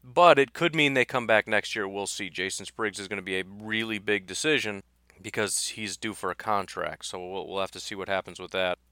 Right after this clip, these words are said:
Uh, Curtis Bolton and Malcolm Johnson, it's just a way of holding on to them so that we can bring them back next year and, and hopefully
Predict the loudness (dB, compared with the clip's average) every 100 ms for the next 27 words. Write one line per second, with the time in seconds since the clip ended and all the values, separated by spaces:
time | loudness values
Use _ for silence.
0 | _ -6 -2 -2 -2 -4 -4 0 0 0
1 | 2 2 2 -2 -2 0 0 -6 -10 -8
2 | -8 -8 -4 -4 -4 -4 -4 -2 -4 -2
3 | -6 -6 -8 -6 -6 -8 -12 -10 -8 -6
4 | -2 -2 -2 -6 -6 -6 -4 -4 -8 -12
5 | -12 -12 -12 -12 -12 -12